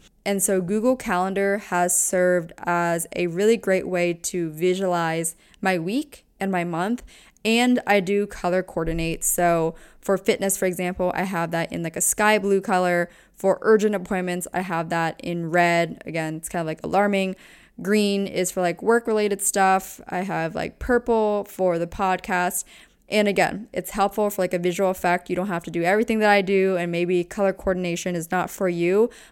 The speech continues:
but that also is why I <laughs> struggled with a physical planner sometimes, because I would want to write in different colors or I would need to highlight. And that's why just a, a simple minimalistic journal has been my go-to for keeping paper organization. But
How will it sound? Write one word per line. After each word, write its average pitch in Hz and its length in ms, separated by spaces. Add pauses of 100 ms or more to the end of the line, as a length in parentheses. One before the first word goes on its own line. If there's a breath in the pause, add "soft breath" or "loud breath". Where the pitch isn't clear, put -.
(120)
but 190 320
that 202 220
also 185 360
is 180 220
why 175 300
I - 80
<laughs> - 140
struggled 190 440
with 175 280 (320 loud breath)
a 196 80
physical 214 360
planner 269 320
sometimes, 262 640
because 196 320
I - 40
would 185 120
want 180 240
to 190 80
write 175 220
in 180 120
different 170 300
colors 240 600
or 175 440 (280 loud breath)
I - 80
would 190 100
need 180 120
to 180 100
highlight. 214 680
And 180 240
that's 180 260
why 185 160
just - 200
a, 165 160 (100)
a - 100
simple 247 640
minimalistic 190 800
journal 170 520 (320 loud breath)
has 185 220
been 175 420
my 175 300
go-to 170 540
for 170 120
keeping 170 380
paper 185 540
organization. 180 800
But 175 400